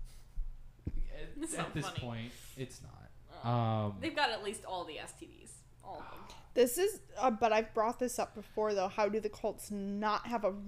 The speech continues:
Speaker 3: rampant amount of S T Ds?
Speaker 2: I mean, some of them are so insular, it's probably, like, if no one has one, it doesn't. But, like, this one's not that insular, so it's very e-, I'm sure they had a bunch of 'em going around.
Speaker 3: Yeah.
Speaker 2: Like,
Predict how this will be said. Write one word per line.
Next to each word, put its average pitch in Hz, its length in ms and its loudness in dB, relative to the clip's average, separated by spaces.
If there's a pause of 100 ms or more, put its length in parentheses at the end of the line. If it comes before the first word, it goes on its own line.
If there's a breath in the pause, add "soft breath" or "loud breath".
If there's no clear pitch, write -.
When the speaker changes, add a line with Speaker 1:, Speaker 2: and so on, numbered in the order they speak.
(120)
Speaker 3:
rampant 247 500 8
amount 202 360 2
of 175 80 0
S 180 200 0
T 180 120 -2
Ds? 170 440 -4
Speaker 2:
I 277 100 6
mean, 330 140 0
some 311 220 0
of 381 160 0
them 415 140 0
are 359 80 0
so 330 340 -2
insular, 285 680 2
it's 233 220 -2
probably, 220 560 -4
like, 202 260 -4
if 190 100 -8 (140)
no 220 220 -2
one 208 240 -6
has 190 260 0
one, 220 160 -6
it 190 200 -10
doesn't. 185 400 -6 (480)
But, 240 160 -2
like, 233 180 0
this 269 160 2
one's 339 180 0
not 240 240 2
that 208 140 4 (100)
insular, 185 480 -8
so - 120 -10
it's 185 120 -10
very 208 400 0 (100)
e-, 202 220 -14
I'm 202 180 -2
sure 269 280 -4
they 214 100 0
had 214 140 -4
a 196 40 -10 (320)
bunch 220 260 4
of 226 60 -8
'em 180 160 -6
going 175 240 -4
around. 175 340 -10 (180)
Speaker 3:
Yeah. 233 160 -10 (140)
Speaker 2:
Like, 220 100 -6